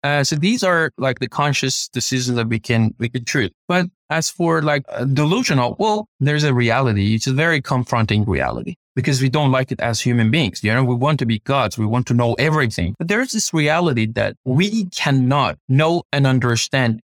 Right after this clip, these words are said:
anything in its totality. We don't have direct access to the truth. And that's very confronting. An authentic person would admit that, would acknowledge that. And yet they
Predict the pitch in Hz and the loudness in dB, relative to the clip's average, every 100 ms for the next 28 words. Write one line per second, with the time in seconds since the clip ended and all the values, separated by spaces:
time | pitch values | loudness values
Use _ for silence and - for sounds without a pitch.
0 | - 180 214 208 175 - 98 95 147 143 | -2 0 2 2 0 -2 0 0 2 2
1 | 127 - - 120 - 113 98 - - _ | 2 -2 -2 -4 -2 -2 0 -4 -8 _
2 | - 139 185 160 139 - 139 131 143 139 | -2 0 2 0 -2 -2 0 2 0 -2
3 | - 135 - 127 - 117 104 - 113 90 | -4 -4 -2 -4 -2 -2 -2 -4 -4 -6
4 | - _ - 165 226 - 190 170 - 170 | -8 _ -2 0 0 0 0 0 -2 -2
5 | 147 123 92 - - - - 160 156 - | -2 -4 -4 -10 -12 -8 0 2 2 0
6 | 302 240 - 165 151 - 143 135 135 127 | -2 -4 -2 0 0 0 2 2 0 0
7 | 135 117 127 156 165 - 92 98 123 127 | -2 0 2 2 0 -2 0 0 0 0
8 | 123 117 - 139 151 170 127 - - 71 | 0 -4 0 0 2 2 0 -2 -2 -2
9 | 139 _ _ _ - 180 175 220 208 - | -4 _ _ _ -2 0 2 2 0 -2
10 | - 175 | -2 -2